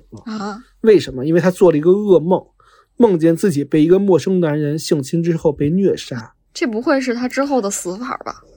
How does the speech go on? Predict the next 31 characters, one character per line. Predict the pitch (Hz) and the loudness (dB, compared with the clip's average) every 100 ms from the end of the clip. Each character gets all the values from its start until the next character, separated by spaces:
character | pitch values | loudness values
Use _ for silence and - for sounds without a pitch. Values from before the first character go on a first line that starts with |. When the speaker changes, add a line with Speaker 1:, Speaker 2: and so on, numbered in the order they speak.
| - | -4
Speaker 1:
我 | 139 | 0
们 | 135 | 0
继 | 135 160 | -2 -2
续 | 165 | 0
往 | 127 | 0
后 | 165 | 0
讲 | 160 - - | -4 -6 -12
啊， | - - | -20 -20
继 | - 131 | -14 -12
续 | 135 | -10
往 | 104 | -10
后 | 101 | -14
听。 | - 151 151 - _ _ _ _ _ | -12 -8 -8 -10 _ _ _ _ _
然 | - 147 | -4 2
后 | 226 | 2
呢， | 214 185 214 - | 2 0 -2 -6
她 | - | 0
就 | 185 175 | 4 4
梦 | 185 175 | 4 2
到 | 151 143 | 2 0
了 | 131 | 0
自 | 131 - | -4 -6
己 | 139 139 127 131 _ _ - | -6 -4 -6 -8 _ _ 0
被 | 175 | 4
虐 | 175 | 4
杀 | 156 170 | 4 2
之 | 170 | 0
后 | 170 175 | 0 0
啊， | |
她 | 101 - | -2 -2
就 | 151 | 0